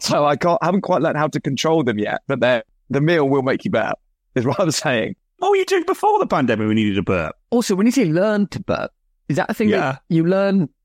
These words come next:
Speaker 3: to do?
Speaker 1: Well, I guess I didn't learn. It
Speaker 2: Yeah.
Speaker 1: just sort of happened.
Speaker 2: Had you never burped before that?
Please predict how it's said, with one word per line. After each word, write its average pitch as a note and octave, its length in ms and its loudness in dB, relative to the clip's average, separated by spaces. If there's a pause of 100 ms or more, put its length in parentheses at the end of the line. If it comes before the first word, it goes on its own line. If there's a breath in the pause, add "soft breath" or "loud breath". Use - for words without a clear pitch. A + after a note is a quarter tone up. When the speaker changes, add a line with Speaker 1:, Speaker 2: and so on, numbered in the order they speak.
(180)
Speaker 3:
to G#2 100 -10
do? F2 200 -2
Speaker 1:
Well, B3 380 0 (200)
I A3 80 0
guess B3+ 200 0
I C#4+ 60 2
didn't A#3+ 200 0
learn. A#3 280 2
It D3 40 -2
Speaker 2:
Yeah. - 60 -4
Speaker 1:
just A3+ 160 -4
sort G#3 160 0
of - 60 -12
happened. B2+ 540 -6 (180)
Speaker 2:
Had F3+ 80 0
you G#3+ 80 2
never A3+ 200 0
burped A3+ 300 -2
before A#3 340 -2
that? E2+ 200 -4